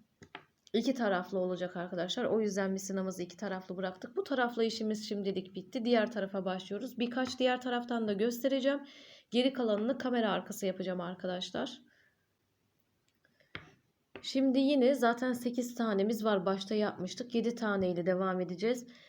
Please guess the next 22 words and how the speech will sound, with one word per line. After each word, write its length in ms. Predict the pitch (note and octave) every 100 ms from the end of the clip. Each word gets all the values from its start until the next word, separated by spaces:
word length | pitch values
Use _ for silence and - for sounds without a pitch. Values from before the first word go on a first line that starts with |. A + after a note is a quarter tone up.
| _
Yine 280 | B3+ C4 B3+
iki 200 | - A#3+
tane 360 | A#3+ A3 G#3+ A3
boncuk 360 | G#3+ G#3+ A3
takıyoruz. 520 | - - F3 E3+ - A3
Bu 260 | C4+ - - - -
ilk 320 | B3 C#4+ -
başlarda 520 | A#3 - G#3+ G#3 G#3+
iki 200 | B3 B3+
tane 340 | B3 G3+ F#3
boncukla 440 | F#3 F#3 E3+ - E3+
başlıyoruz 460 | F3 F3 F3+ F3
arkadaşlar. 560 | F3 F3 F#3 F#3+ G3+ D4+
Geri 280 | A#3+ A#3+ B3
kalanları 500 | A#3 G#3 F#3+ A3 A#3
bir 240 | B3 G3
bu 160 | A3+ G3
başta, 360 | F#3+ F#3+ C4+
bir 140 | C4 A3+
bu 140 | A3+
başta 360 | G3 F#3+ - F3+
biliyorsunuz. 580 | F#3 F3+ F3+ G3 B3